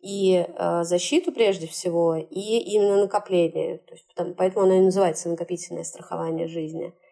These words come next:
Ну, как правило, сейчас говорят о том, что это даже не накопление, там, а возврат, э, собственных средств, всех, которые ты внес, если мы говорим про продукт, там,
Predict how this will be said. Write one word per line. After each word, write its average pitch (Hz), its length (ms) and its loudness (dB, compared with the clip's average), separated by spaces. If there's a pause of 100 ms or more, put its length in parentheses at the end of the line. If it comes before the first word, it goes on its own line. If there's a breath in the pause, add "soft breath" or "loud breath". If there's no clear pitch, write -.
(440 loud breath)
Ну, 220 120 4
как 208 160 -2
правило, 269 300 6
сейчас 247 360 2
говорят 220 360 2
о 220 60 -2
том, 233 200 6
что 226 140 -2
это 214 140 -4
даже 220 280 2
не 214 140 6
накопление, 220 600 4
там, 180 200 -2
а 190 100 0
возврат, 196 580 2
э, - 220 -4
собственных 190 440 -6
средств, 415 400 0
всех, 208 200 -4
которые 170 360 -2
ты 190 120 -2
внес, 185 340 2
если 170 200 -4
мы 175 100 2
говорим 180 240 2
про 180 140 -6
продукт, 185 400 0
там, 175 200 -12